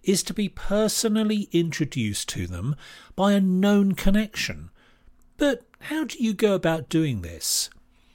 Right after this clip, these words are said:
Well, that's the subject of today's Vocation Cast. Getting in front of knowledgeable people who are indiscreet or generous enough to share high-quality information about the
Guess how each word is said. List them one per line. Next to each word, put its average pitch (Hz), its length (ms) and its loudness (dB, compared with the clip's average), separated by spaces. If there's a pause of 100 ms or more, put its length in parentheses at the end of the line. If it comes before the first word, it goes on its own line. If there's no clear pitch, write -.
(480)
Well, 110 140 -4
that's 151 320 2
the 117 120 -2
subject - 560 -2
of 123 180 -4
today's 143 440 -2
Vocation 147 720 -2
Cast. - 640 -12 (1900)
Getting 202 380 4
in 160 180 2
front 156 380 0
of 113 180 0
knowledgeable 127 800 0
people 156 540 0
who 147 220 2
are 143 220 2
indiscreet 170 1500 2
or 143 300 2
generous 147 840 0
enough 139 380 -2
to 135 80 -4
share 135 320 -2
high-quality 151 1000 -4
information 127 760 -2
about 135 360 -4
the 127 200 -2